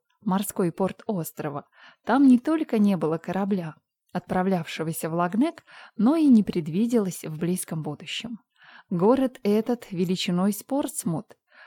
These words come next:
Вскоре я завел некоторые знакомства и был принят весьма гостеприимно. Один знатный господин сказал мне,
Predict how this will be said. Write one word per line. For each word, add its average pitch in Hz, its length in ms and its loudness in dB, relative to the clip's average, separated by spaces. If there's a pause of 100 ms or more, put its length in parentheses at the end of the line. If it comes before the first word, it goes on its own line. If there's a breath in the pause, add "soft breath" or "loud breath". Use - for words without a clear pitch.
Вскоре 190 560 0 (100)
я 185 200 0
завел 247 340 0
некоторые 190 600 2
знакомства 233 840 -2
и 180 140 -2
был 233 260 -2
принят 208 480 0
весьма 170 640 -4
гостеприимно. 147 880 -8 (540 loud breath)
Один 180 420 0
знатный 180 540 -2
господин 185 600 0
сказал 190 560 -2
мне, 180 280 2